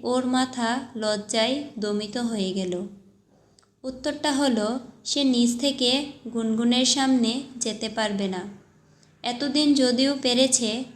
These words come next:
কিন্তু এখন পারবে না। ভালোবাসার মানুষের নজরে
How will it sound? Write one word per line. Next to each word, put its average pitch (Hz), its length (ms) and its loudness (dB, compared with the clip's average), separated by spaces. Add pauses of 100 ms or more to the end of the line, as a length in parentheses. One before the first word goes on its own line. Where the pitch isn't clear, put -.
কিন্তু 262 300 -2
এখন 240 600 -2 (160)
পারবে 208 360 -4
না। 196 320 -4 (1400)
ভালোবাসার 254 760 2
মানুষের 226 540 2
নজরে 254 720 2